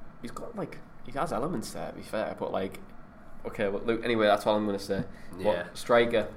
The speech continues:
Speaker 2: I think for me, um, in all the years I've been a Borough fan, the, the
Speaker 1: Yakubu
Speaker 2: three
Speaker 1: as
Speaker 2: that
Speaker 1: well. Sorry, Yakubu as well, but
Speaker 2: Yeah,
Speaker 1: yeah.
Speaker 2: Yakubu, yeah, the, the three that I enjoyed the most, um,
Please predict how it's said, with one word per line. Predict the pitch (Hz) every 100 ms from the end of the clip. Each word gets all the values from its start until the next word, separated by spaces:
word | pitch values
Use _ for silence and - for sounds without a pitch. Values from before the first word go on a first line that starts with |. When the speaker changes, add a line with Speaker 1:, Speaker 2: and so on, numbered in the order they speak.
| -
Speaker 2:
I | 117
think | 131 120
for | 127
me, | 120 120 117 - -
um, | 98 101 98 98 98 98 92 92 - - - -
in | 98
all | 98
the | 98
years | 95
I've | 95
been | 104 95
a |
Borough | 92 92 90
fan, | 92
the, | 90
the | - 101 107
Speaker 1:
Yakubu |
Speaker 2:
three | 107 107
Speaker 1:
as | 104
Speaker 2:
that | 101
Speaker 1:
well. | - - -
Sorry, | - 104 98
Yakubu | 98 - 101 110
as | 101
well, | 104 107
but | 101
Speaker 2:
Yeah, | 98
Speaker 1:
yeah. | 98
Speaker 2:
Yakubu, | 104 104 101 101
yeah, | 98
the, | 98
the | 101 107
three | 113 117 110
that | 107
I | 107
enjoyed | 104 107 104 101
the |
most, | 95 95 90 - - - -
um, | 90 87 87 87